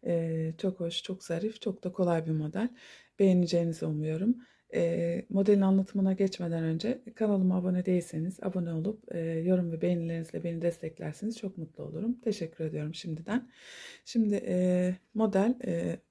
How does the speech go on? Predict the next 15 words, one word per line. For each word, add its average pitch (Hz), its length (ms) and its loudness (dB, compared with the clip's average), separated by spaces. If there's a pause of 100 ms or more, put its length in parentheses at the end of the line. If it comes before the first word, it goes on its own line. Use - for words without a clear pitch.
(300)
iki 220 220 2
ve 202 100 6
ikinin 190 300 4
katlarından 165 680 0
oluşuyor 160 400 -4
arkadaşlar. 170 720 -4
Artı 202 380 0
bir 196 120 8
ilmek, 185 360 2
artı 175 260 -2
iki 226 220 -2
ilmek 156 300 0
de 254 120 0
kenar 190 260 2
ilmeği, 156 400 -2